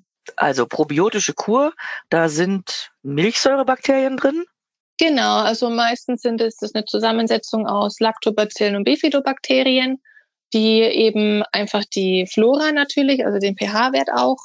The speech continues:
Speaker 2: verbessern und entsprechend, äh, pathogene Keime einfach verdrängen.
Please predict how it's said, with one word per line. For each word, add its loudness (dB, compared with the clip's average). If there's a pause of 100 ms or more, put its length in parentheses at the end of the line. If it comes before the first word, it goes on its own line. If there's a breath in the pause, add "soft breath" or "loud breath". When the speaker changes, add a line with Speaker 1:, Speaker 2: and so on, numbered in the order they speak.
(560 soft breath)
Speaker 2:
verbessern 0
und -2
entsprechend, -2 (220)
äh, -12
pathogene 0
Keime -2
einfach -6
verdrängen. -6